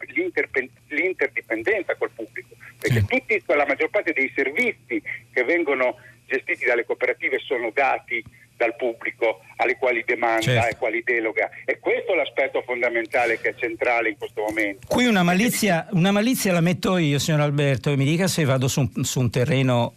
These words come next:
Speaker 2: eh, totalmente sbagliato. La malizia è, è la seguente. Ehm, si fa leva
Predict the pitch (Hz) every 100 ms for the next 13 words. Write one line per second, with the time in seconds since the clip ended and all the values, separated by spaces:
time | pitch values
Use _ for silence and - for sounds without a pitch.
0 | - 110 113 123 131 123 135 131 107 123
1 | 120 107 98 127 165 185 160 208 196 -
2 | 165 160 - _ - - - 147 - -
3 | 147 147 - 143 123 107 98 - 101 98
4 | - - - - 139 127 123 127 123 127
5 | - 220 208 214 196 190 156 127 123 156